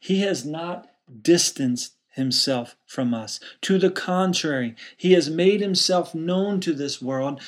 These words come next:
by coming into it and dying for the sin of the world.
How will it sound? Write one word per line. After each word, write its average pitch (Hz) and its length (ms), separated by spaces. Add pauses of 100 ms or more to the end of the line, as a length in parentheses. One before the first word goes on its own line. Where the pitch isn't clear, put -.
(160)
by 151 160
coming 214 720
into 214 500
it 156 200 (100)
and 151 300
dying 180 480
for 151 160
the 143 160
sin 147 460 (200)
of 123 160
the 135 120
world. 135 320